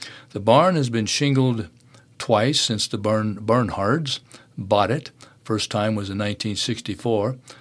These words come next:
However, the steel roof installed by Four Seasons Construction is the one Bernhard hopes is the last roof of the barn, uh, the barn's gonna need,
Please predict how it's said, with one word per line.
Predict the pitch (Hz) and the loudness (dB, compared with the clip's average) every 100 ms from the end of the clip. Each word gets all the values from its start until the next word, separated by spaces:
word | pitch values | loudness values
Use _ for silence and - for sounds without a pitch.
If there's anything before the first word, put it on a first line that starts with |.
| - | -20
However, | - 104 104 101 98 | -6 -2 0 0 -2
the | 98 101 92 | -4 -4 -2
steel | 87 - - 170 185 101 92 90 - - _ _ - _ | -2 -2 -2 -2 0 0 -2 -6 -16 -20 _ _ -20 _
roof | 123 131 147 131 - - _ _ _ - - - | -4 2 4 2 -6 -12 _ _ _ -20 -16 -8
installed | 107 95 - 110 110 110 101 | -4 -4 0 4 4 2 0
by | 92 | -4
Four | - 127 117 | -4 0 0
Seasons | 107 - 170 123 98 120 131 - _ - _ - - _ - | 2 0 0 -2 -2 -2 -4 -10 _ -20 _ -20 -20 _ -8
Construction | 107 98 - 139 135 - 113 131 123 | -6 -4 2 2 2 -2 -2 -2 -2
is | 104 101 110 | -4 -4 -4
the | |
one | 98 113 117 113 107 _ | -2 -2 0 -2 -6 _
Bernhard | 120 110 110 104 | -2 0 0 -2
hopes | 110 120 - | -2 -4 -4
is | 101 | -8
the | 98 | -8
last | 95 110 147 135 120 | -4 0 0 0 2
roof | 135 131 | 2 2
of | 117 101 | -2 -2
the | 98 | -4
barn, | 90 120 139 104 123 131 - - - _ - | 0 2 2 2 -2 -4 -12 -20 -20 _ -14
uh, | 156 113 107 | -4 -2 -2
the | 95 101 | -4 -2
barn's | 117 110 104 | 2 2 0
gonna | 107 95 | -4 -2
need, | 123 160 90 87 | 0 2 0 -4